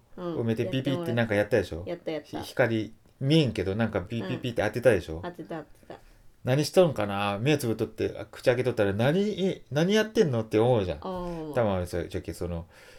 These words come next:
Speaker 2: 紫外線当てて固まらせとんよね。
Speaker 1: うん。
Speaker 2: そうそうそう。さ、ドロドロのやつを、に、こう、あれ、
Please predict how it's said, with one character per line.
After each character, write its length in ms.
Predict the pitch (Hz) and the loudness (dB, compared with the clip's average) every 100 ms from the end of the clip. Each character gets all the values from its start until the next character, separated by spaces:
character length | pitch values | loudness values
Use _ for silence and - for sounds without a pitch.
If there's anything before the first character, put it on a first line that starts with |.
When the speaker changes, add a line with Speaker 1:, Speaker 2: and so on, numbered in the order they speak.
| - - | -20 -10
Speaker 2:
紫 180 | - 120 | 0 6
外 180 | 120 | 6
線 160 | 113 110 | 6 2
当 60 | 104 | 2
て 120 | 107 | 0
て 260 | - 101 | 0 0
固 260 | 87 113 104 | -2 -2 -2
ま 100 | 101 | -2
ら 100 | 101 | -4
せ 80 | 95 | -6
と 120 | 101 | -6
ん 80 | 73 | -6
よ 60 | 85 | -8
ね。 180 | 139 165 | -10 -8
Speaker 1:
う 60 | 196 | -8
ん。 180 | 170 - 180 | -8 -12 -18
Speaker 2:
そ 200 | 220 196 | -12 -10
う 40 | - | -8
そ 120 | - | -12
う 60 | |
そ 120 | - - | -16 -20
う。 20 | - - - - _ _ - - | -20 -20 -20 -20 _ _ -20 -10
さ、 180 | 120 110 | -2 -2
ド 160 | 98 117 | 2 2
ロ 80 | |
ド 100 | 120 | 4
ロ 140 | 120 117 | 2 2
の 200 | 113 110 | 2 0
や 100 | 107 | 0
つ 160 | 107 101 | -2 0
を、 420 | 104 92 82 92 _ _ _ _ - - _ _ _ _ - - | 2 0 -2 -8 _ _ _ _ -20 -20 _ _ _ _ -20 -10
に、 260 | 123 120 - | -6 -6 -8
こ 440 | - 92 87 - - | -2 0 0 -2 -8
う、 540 | _ - - _ - - - - _ _ _ _ - - _ _ _ - | _ -20 -20 _ -20 -20 -20 -20 _ _ _ _ -20 -20 _ _ _ -10
あ 120 | 80 | -8
れ、 180 | 78 | -8